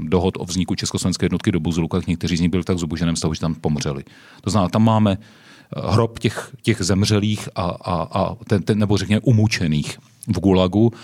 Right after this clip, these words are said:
A potom je tam druhý hrob padlých le-, eh, legionářů, protože paradoxně v tom Buzuluku, eh, se bojovalo za první války, bojovaly tam legie proti rudým.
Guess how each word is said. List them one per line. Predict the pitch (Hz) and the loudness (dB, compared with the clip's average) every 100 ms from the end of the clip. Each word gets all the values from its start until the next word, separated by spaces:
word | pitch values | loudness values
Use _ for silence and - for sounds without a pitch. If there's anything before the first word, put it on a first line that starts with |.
| - - | -20 -8
A | - | -2
potom | 110 110 | 0 2
je | 127 | 2
tam | 131 110 | 4 4
druhý | 98 101 104 | 4 4 4
hrob | 113 107 | 4 0
padlých | - 95 104 - | -2 0 0 0
le-, | 101 101 | -4 -2
eh, | 101 95 95 92 92 | -2 0 0 -2 -2
legionářů, | 95 98 92 80 76 | 0 0 -2 -6 -8
protože | - 101 95 - | -10 -6 -6 -2
paradoxně | 107 117 110 - 113 107 - - - | 0 0 0 -2 -2 -4 -10 -20 -20
v | - | -6
tom | 117 104 | -2 0
Buzuluku, | 92 95 107 107 - 107 104 - | 0 2 2 2 2 4 4 2
eh, | 95 90 92 | 0 0 -2
se | - | 0
bojovalo | 95 95 92 101 | 2 2 2 0
za | 95 | 0
první | - 92 98 | 0 0 2
války, | 92 92 92 | 2 0 0
bojovaly | 92 95 | 2 2
tam | 92 85 | 0 -2
legie | 82 90 | 0 -2
proti | 92 - | -2 -2
rudým. | 82 82 87 90 | -2 2 2 0